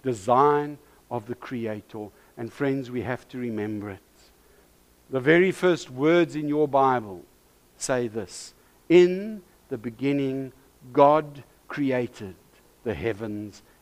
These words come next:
and the earth." We don't have to argue that or debate it. In the beginning, God created. You see, this is the problem. This is my problem with evolution.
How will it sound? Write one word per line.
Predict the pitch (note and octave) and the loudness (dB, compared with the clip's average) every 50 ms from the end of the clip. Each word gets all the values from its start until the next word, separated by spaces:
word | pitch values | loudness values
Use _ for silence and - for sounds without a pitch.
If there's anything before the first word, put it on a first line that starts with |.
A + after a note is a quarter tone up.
| _ - | _ -16
and | F#2+ F#2 F2+ | -14 -12 -10
the | F2+ F2 F2 E2+ | -10 -10 -10 -12
earth." | - - - _ _ _ _ _ _ _ _ _ _ _ _ _ _ _ _ _ _ _ _ _ _ _ _ _ _ _ _ _ _ _ _ _ _ _ _ _ _ _ _ _ _ _ _ _ _ _ _ _ | -14 -16 -20 _ _ _ _ _ _ _ _ _ _ _ _ _ _ _ _ _ _ _ _ _ _ _ _ _ _ _ _ _ _ _ _ _ _ _ _ _ _ _ _ _ _ _ _ _ _ _ _ _
We | C#3+ D#3 | 0 2
don't | E3 F#3+ G#3+ | 4 4 4
have | A#3 A#3 - - | 2 0 -2 -2
to | A3 G3 | -2 -2
argue | D3+ F3 G3+ G#3+ G#3 F#3+ F#3 F3+ D3 | -2 -2 -2 -4 -6 -8 -10 -10 -10
that | G#2 G#2+ - - - _ _ _ _ - _ _ _ _ _ _ _ _ _ _ _ | -8 -10 -12 -12 -16 _ _ _ _ -20 _ _ _ _ _ _ _ _ _ _ _
or | - C#3 C#3+ | -4 -4 -2
debate | C#3 D3+ A#2+ - D3+ D#3+ E3+ - - - | -2 -4 -2 -2 -4 -4 -4 -6 -12 -18
it. | - - _ _ _ _ _ _ _ _ _ _ _ _ _ _ _ _ _ _ - F3+ | -20 -20 _ _ _ _ _ _ _ _ _ _ _ _ _ _ _ _ _ _ 4 6
In | F#3+ G3 | 6 6
the | G3+ A3 A#3 | 4 2 2
beginning, | B3+ B3 G3 A3+ A#3 A3 F#3+ D#3 B2 A2 G2 - _ _ _ _ _ _ _ _ _ _ - | 0 -2 -2 0 0 0 0 0 -2 -6 -10 -16 _ _ _ _ _ _ _ _ _ _ -8
God | A#2+ A#2+ A#2 A#2+ G#2+ _ | -6 -6 -6 -6 -10 _
created. | - - B2+ A#2 A2 G2+ G2+ G2 - _ C#2 - _ _ _ - | -14 -12 -12 -12 -12 -12 -14 -16 -18 _ -20 -20 _ _ _ -6
You | F#3 D#3+ | -6 -4
see, | - - A3+ G#3+ | -2 -2 -2 0
this | F#3 G3+ G#3+ G#3+ - | 0 0 0 -2 -4
is | B3+ A3+ F#3 | -8 -8 -4
the | F#3 G#3 | -4 -4
problem. | - - - G#3 G#3 F#3 D#3+ C#3+ B2 G2+ F2+ D#2+ - _ _ _ _ _ _ | -4 2 6 6 6 6 6 0 -4 -6 -6 -10 -16 _ _ _ _ _ _
This | - F#3+ G3 - | 2 2 2 2
is | B3 A3 F3+ | -2 -4 -2
my | E3 E3+ F3+ F#3+ G3+ G3+ | 4 6 8 8 8 8
problem | G3 - F#3 E3+ D#3+ D3+ D3 C#3+ | 6 4 2 2 2 2 0 -2
with | C#3 C3+ B2 C3 | -2 -2 -2 -4
evolution. | C#3 C#3 B2 A#2+ A#2 A#2 A2 G2+ - - A2 | -4 -6 -6 -6 -6 -6 -8 -8 -10 -14 -18